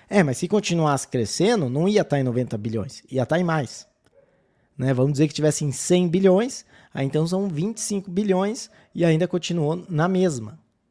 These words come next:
que tava, porque caiu vinte e seis bilhões, aumentou, é, aumentou aí onze mi-, bilhões, mas ainda tava faltando quinze, mais os dez que ficou devendo, porque era pra tá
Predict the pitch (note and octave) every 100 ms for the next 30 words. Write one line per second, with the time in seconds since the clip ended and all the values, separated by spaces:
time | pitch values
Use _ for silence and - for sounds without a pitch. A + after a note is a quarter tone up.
0 | _ - C3+ B3 A2 C3 - _ - B2
1 | C3 - F3 D#3 D#3+ E3+ _ _ _ _
2 | _ _ _ - C3 A#2+ C3+ A#2+ D3 F3+
3 | F3 G#3+ - - _ - C3+ C#3 C#3 -
4 | C#3 B2+ A2 - _ _ _ _ - D3
5 | B2 A#2+ A#2 A2 A2 - _ _ _ _
6 | _ _ C3+ C3 C3+ A#2+ C3+ A#2+ A#2+ A#2
7 | B2 D#3 D#3 C#3+ A#2+ C3 C#3 C#3+ C3+ C#3+
8 | D3 F#3 G#3+ A3+ - _ - C3 C3 C#3
9 | C#3 C3+ C3 C#3+ C3+ C3+ C3 - F3 A3
10 | F#3 F#3+ E3+ C3+ C3 C3+ A#2 C#3 C3+ -
11 | B2+ - B2+ A#2+ C3+ D#3 - C3+ A#2+ A2+
12 | B2+ - B2 A#2 -